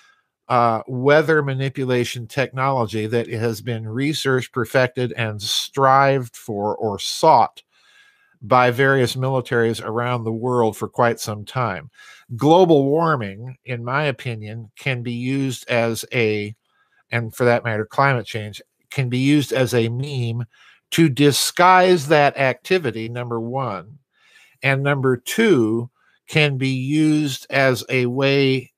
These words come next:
since most people don't believe mankind can do these things, those, those memes can be used to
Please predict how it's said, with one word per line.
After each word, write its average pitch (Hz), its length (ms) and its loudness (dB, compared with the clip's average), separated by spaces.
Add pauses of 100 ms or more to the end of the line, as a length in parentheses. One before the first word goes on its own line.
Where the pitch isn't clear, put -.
(160)
since - 320 -4
most 160 280 2
people 139 260 2
don't 135 240 0
believe 127 380 -2
mankind 123 640 -2
can 107 320 -6
do 180 300 2
these 117 420 -4
things, 101 640 -14 (800)
those, 139 680 6
those 147 320 4
memes 143 380 -6
can 131 240 -6
be 127 100 -4
used 135 760 -4
to 123 500 0